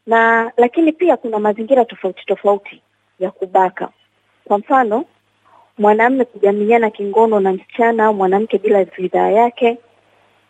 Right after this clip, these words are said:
Kuna mume kufanya tendo la ngono kwa nguvu na mke wake, ambaye wakati huo ndoa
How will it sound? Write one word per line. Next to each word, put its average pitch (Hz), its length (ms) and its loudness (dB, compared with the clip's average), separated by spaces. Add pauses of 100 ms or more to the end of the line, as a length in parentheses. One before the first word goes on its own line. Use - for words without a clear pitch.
(140)
Kuna 196 840 0 (480)
mume 240 180 4
kufanya 226 440 -4
tendo 226 300 0
la 185 100 -4
ngono 220 300 0
kwa 185 160 -4
nguvu 208 280 -2
na 175 120 -4
mke 175 240 -10
wake, 233 520 2 (280)
ambaye 190 260 2
wakati 185 340 -2
huo 220 240 0
ndoa 220 480 2